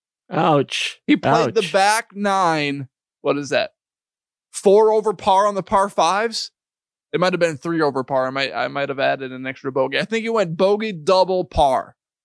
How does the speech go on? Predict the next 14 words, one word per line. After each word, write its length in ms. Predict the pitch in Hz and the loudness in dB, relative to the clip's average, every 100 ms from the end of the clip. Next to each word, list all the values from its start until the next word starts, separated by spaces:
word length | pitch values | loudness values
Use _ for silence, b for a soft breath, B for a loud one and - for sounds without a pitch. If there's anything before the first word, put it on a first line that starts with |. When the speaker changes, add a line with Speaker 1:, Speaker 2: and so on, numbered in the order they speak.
| - | -2
Speaker 2:
So 220 | 196 180 | 0 0
what 400 | 165 190 247 - | -2 -2 -2 0
Tiger 500 | - 233 269 277 277 | 0 2 0 -2 -4
did 380 | 202 202 202 175 | 0 4 4 2
in 100 | 165 | -4
the 80 | 156 | -4
first 360 | 196 214 196 | 0 0 0
round 200 | 208 190 | -2 0
of 60 | 165 | 0
the 120 | 160 | 0
Zozo 540 | 139 170 190 170 185 | 0 2 2 0 -2
Championship 720 | 175 175 160 139 131 135 123 - _ _ - | -2 -6 -6 -4 -4 -2 -4 -6 _ _ 0
has 280 | 214 208 | 2 2
me 160 | 220 233 | 0 -2